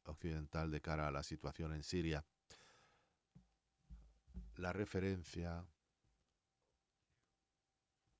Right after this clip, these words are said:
a que la conferencia de examen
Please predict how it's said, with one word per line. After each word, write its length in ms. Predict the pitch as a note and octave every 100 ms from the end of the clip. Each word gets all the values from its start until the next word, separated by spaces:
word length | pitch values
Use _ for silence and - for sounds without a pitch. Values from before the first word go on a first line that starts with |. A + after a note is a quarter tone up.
| - - - _ _ _ _ _ _ _ _ _
a 420 | D#2 D2+ C#2+ D2 - _ _ _
que 320 | - F2 E2 - _ _ _ _ _ _ _ _ _ - _ _ _ _ _ _ _
la 160 | - D2+
conferencia 600 | D#2 C#2+ D#2+ D#2+ E2+ E2
de 100 | D#2+
examen 760 | - F2+ F2 D#2+ D#2 D2 D2